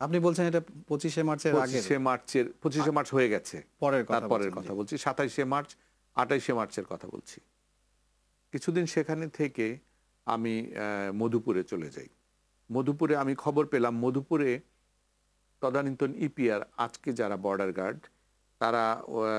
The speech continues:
Speaker 2: তাদের কাছে কিছু অস্ত্র ছিল, সেই অস্ত্রগুলো নিয়ে মধুপুর ব্রিজের ওই পাশে একটা ডিফেন্স তৈরি করেছে, যাতে ঢাকা থেকে পাক আর্মি ময়মনসিংহ যেতে না পারে।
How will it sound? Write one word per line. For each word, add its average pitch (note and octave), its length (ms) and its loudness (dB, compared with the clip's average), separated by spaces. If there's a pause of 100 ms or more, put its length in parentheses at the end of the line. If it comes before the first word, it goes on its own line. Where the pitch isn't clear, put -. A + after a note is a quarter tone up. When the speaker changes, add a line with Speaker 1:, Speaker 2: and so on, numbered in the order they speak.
(840)
Speaker 2:
তাদের G#2 280 -2
কাছে A#2 240 -4
কিছু A2+ 200 -6
অস্ত্র G2+ 280 -8
ছিল, C#3+ 380 -4 (340)
সেই B2 100 0
অস্ত্রগুলো A#2+ 560 -2
নিয়ে A2 220 0
মধুপুর G#2+ 500 0
ব্রিজের G#2+ 400 0
ওই A#2 220 2
পাশে A2+ 320 -4
একটা G#2+ 240 -8
ডিফেন্স G2 600 -6 (260)
তৈরি A2+ 160 2
করেছে, A#2+ 400 -4 (840)
যাতে A#2+ 480 0 (200)
ঢাকা A2+ 300 -2
থেকে C#3+ 300 -2
পাক A#2+ 280 0
আর্মি A2 240 -2
ময়মনসিংহ A2+ 480 -4
যেতে G2+ 220 -6
না G2+ 200 -8
পারে। D2 300 -14